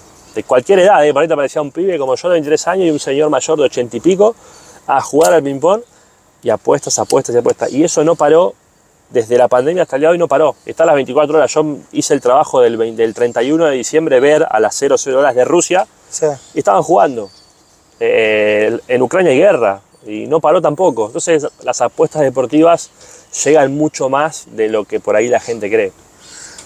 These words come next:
Speaker 2: ¿Qué sentís vos cuando ves, eh, que la liga la, la auspicia una marca de apuestas, que hay un influencer que aparece y antes del video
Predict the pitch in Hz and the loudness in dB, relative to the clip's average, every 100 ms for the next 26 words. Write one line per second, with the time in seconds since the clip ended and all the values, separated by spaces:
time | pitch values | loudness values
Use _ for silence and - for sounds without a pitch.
0 | - 240 - 240 208 196 170 180 - 165 | -8 -2 0 0 2 2 4 2 2 0
1 | 160 160 185 180 170 - - - _ _ | 4 4 6 6 4 0 -10 -16 _ _
2 | _ _ - 160 151 143 143 - - - | _ _ -10 -6 -4 -4 -8 -14 -14 -2
3 | 165 165 180 208 208 196 175 165 160 156 | 2 4 4 4 4 4 4 2 2 0
4 | 151 - 190 170 185 170 160 151 147 147 | -4 -4 -6 -4 0 2 4 4 2 0
5 | 160 160 170 175 170 151 151 185 190 180 | 0 -2 0 2 2 2 2 2 4 4
6 | 165 - 165 160 _ _ _ - - 190 | 2 0 -2 -2 _ _ _ -20 -4 0
7 | 185 180 175 - 180 196 202 - 180 - | 0 0 -4 -2 2 2 2 2 0 2
8 | 160 165 180 175 170 170 170 170 156 156 | 0 4 2 2 0 0 0 0 0 0
9 | 165 180 190 190 | 2 4 6 4